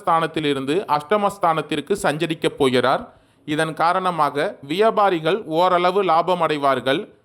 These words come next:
ஆரம்பத்தில் விற்பனையும் லாபமும் அதிகரிக்கும். சக வியாபாரிகளால் ஏற்பட்ட தொல்லைகள் நீங்கும். பங்குதாரர்களால் ஏற்பட்ட பிரச்சனைகளும் பாதிப்புகளும் குறையும்.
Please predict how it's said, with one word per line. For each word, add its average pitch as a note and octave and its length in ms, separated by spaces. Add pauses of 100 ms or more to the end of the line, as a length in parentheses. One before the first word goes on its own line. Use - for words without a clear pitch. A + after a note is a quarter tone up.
(120)
ஆரம்பத்தில் G3+ 680
விற்பனையும் F#3+ 720
லாபமும் F3 520
அதிகரிக்கும். D#3 760 (400)
சக E3+ 340
வியாபாரிகளால் F#3+ 800
ஏற்பட்ட E3+ 440
தொல்லைகள் E3+ 560
நீங்கும். D3+ 500 (180)
பங்குதாரர்களால் F#3 960
ஏற்பட்ட D#3+ 460
பிரச்சனைகளும் D3+ 680 (100)
பாதிப்புகளும் D#3+ 720 (140)
குறையும். D3+ 460